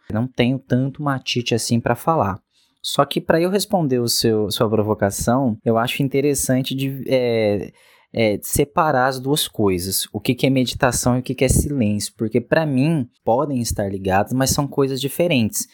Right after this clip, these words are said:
Meditação seria uma coisa e silêncio seria outra coisa, tá? Então, pra mim, no caso, né, pro, dentro do meu matite, do que eu observei sobre meditação,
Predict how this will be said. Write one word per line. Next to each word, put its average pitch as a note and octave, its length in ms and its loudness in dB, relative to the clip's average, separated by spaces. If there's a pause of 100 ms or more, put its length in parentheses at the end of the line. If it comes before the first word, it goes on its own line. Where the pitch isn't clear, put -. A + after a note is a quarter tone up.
(120)
Meditação G#2+ 720 0
seria G#2+ 300 0
uma C#3 140 2
coisa D#3 480 -2 (180)
e C3+ 360 0
silêncio A#2 800 2 (160)
seria B2 460 0
outra D#3 420 2
coisa, F2+ 540 0
tá? A2+ 280 0 (600)
Então, D#3 560 0
pra E3+ 160 2
mim, D3+ 280 0
no A2+ 220 2
caso, A#2 600 0
né, A2 140 0
pro, G2+ 300 -6
dentro A2+ 560 -2
do B2 80 2
meu A2+ 200 2
matite, A#2 680 0
do G2+ 100 0
que - 160 -4
eu G#2 140 4 (240)
observei G2+ 640 0
sobre G#2 280 -2
meditação, G2+ 800 0